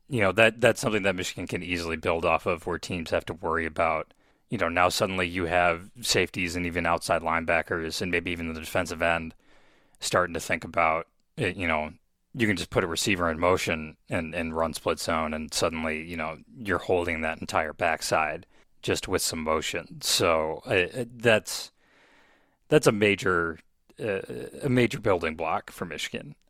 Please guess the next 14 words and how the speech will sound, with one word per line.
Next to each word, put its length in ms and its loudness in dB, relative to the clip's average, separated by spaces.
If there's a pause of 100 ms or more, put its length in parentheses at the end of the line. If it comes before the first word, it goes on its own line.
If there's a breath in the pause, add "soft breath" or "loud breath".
Um, 560 2 (420)
Dalen 300 8
Baldwin 380 6
apparently 400 2
wasn't 460 4 (260)
the, 140 0
the 220 -4
supposed 500 2
to 40 -14
play 220 2
much 260 2
in 100 0
this 140 0
game. 400 0